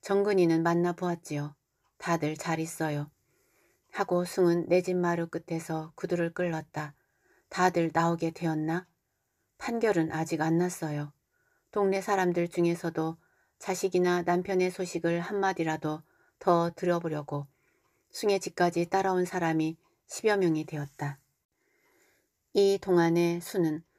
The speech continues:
승의 방에 들어가 불을 켜고 자리를 펴고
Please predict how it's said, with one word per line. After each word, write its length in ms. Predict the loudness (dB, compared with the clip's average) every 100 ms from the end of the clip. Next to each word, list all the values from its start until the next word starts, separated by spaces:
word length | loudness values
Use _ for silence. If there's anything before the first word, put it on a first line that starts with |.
| _ -8
승의 280 | -2 -2
방에 300 | 0 2 2
들어가 440 | 2 0 2 2 0
불을 320 | 0 -2 -2
켜고 400 | -2 -4 -2 -4 -4
자리를 440 | -4 -2 0 -2
펴고 360 | -4 -4 -2 -6